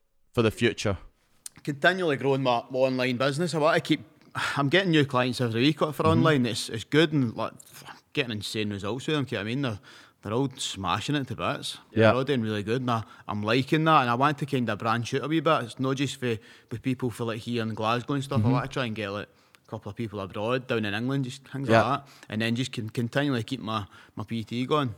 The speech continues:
Speaker 2: That's what
Speaker 1: So,
Speaker 2: I want to be.
Speaker 1: so in terms of P T, do you want to still be doing, like, thirty, forty hours, or do you want that
Speaker 2: Thirty
Speaker 1: less?
Speaker 2: hours, I would, aye, I still, I still want to do P T.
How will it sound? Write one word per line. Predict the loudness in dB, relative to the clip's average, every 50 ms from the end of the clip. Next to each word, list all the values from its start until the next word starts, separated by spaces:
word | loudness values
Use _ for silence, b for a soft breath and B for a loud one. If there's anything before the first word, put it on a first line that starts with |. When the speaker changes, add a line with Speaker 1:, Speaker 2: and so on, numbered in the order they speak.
| -10 _ -12
Speaker 2:
That's | -10 -8 -4
what | 4 4
Speaker 1:
So, | 6
Speaker 2:
I | 6
want | 4 2 -4
to | -6
be. | -6 -6 -6 -6 -6
Speaker 1:
so | 2 4 4
in | 6
terms | 8 8 8 8 8 8
of | 6 4 6
P | 4 4 4
T, | 4 4 4 4 6
do | 6 6
you | 6 8
want | 8 6 6
to | 4 0
still | 2 4 6 6 6
be | 6 4
doing, | 6 6 6 6 6 6
like, | 4 2 2 0
thirty, | 0 2 2 2 2 0 -2
forty | -2 0 2 2 4 4 4
hours, | 6 6 6 4 2 2
or | 2
do | 2
you | 4
want | 2 4 4
that | 4 2 4
Speaker 2:
Thirty | 6 8
Speaker 1:
less? | 8 8 8
Speaker 2:
hours, | 6 6 4
I | 2
would, | 0 0 0
aye, | 4 6 8 8 10 8
I | 8
still, | 6 4 2 2 2 2 2
I | 0 0
still | 0 0 0 2
want | 2 2 2 2
to | 0
do | -2 -2
P | -2 -4 -4
T. | -2 -2 -2 -2 -2 -4